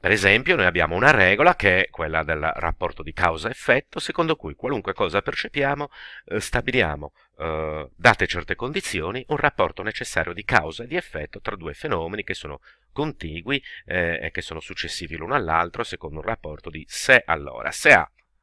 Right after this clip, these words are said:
ne consegue B. Ecco, questa è una regola del nostro intelletto che noi applichiamo per ordinare i fenomeni. Perciò necessariamente tutti i fenomeni soggiacciono al principio di causalità.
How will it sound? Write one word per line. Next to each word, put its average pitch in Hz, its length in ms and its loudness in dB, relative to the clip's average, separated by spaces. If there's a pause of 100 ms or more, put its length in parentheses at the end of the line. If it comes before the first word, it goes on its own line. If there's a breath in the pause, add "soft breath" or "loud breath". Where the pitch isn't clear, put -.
(200)
ne 87 100 -8
consegue 76 520 -12
B. - 120 -20 (340 loud breath)
Ecco, - 200 -6
questa - 240 -4
è 123 40 0
una 101 80 8
regola 101 260 4
del 76 100 -4
nostro 101 220 -6
intelletto 76 640 -6 (220 loud breath)
che - 100 -6
noi 85 320 -2 (180 loud breath)
applichiamo 104 680 0
per 156 140 -6
ordinare 151 320 -6
i 147 60 -8
fenomeni. 71 500 -12 (260 loud breath)
Perciò 143 360 2
necessariamente 113 840 2
tutti - 180 -8
i 107 60 -6
fenomeni 80 380 -6
soggiacciono - 580 -6
al 127 80 -6
principio - 420 -10
di 82 100 -12
causalità. - 600 -14